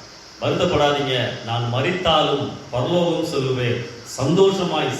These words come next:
சமாதானமாய் இருக்கிறேன்." இந்த கடிதத்தை படிச்சவங்களுக்கெல்லாம் புரியல.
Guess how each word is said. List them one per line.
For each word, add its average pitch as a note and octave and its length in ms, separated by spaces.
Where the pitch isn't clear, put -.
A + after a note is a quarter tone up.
சமாதானமாய் D#3+ 720
இருக்கிறேன்." C3 680
இந்த A#2 140
கடிதத்தை E3 520
படிச்சவங்களுக்கெல்லாம் C#3+ 640
புரியல. D3+ 340